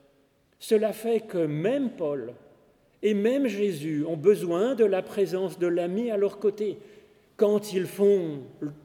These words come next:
un projet, des projets, mais aussi quand ils sont dans la détresse. « C'est le Seigneur qui m'a assisté et qui m'a fortifié », dit Paul.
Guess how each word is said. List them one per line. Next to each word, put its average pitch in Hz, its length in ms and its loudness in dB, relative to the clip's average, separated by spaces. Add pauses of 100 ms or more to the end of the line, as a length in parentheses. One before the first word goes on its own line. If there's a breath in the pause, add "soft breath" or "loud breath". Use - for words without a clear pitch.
un 143 140 -2
projet, 175 500 -2
des 165 160 -2
projets, 233 560 0 (680)
mais 214 260 2
aussi 220 340 -4
quand 175 300 -8
ils 165 100 -8
sont 151 320 -6
dans 143 160 -6
la 143 140 -4
détresse. « 147 640 -10 (1500 soft breath)
C'est 190 180 2
le 180 60 2
Seigneur 185 540 0
qui 180 160 -4
m'a 170 160 -4
assisté 202 560 -4
et 185 60 2
qui 202 160 -4
m'a 196 140 -2
fortifié », 202 760 -2
dit 147 140 -8
Paul. 147 380 -6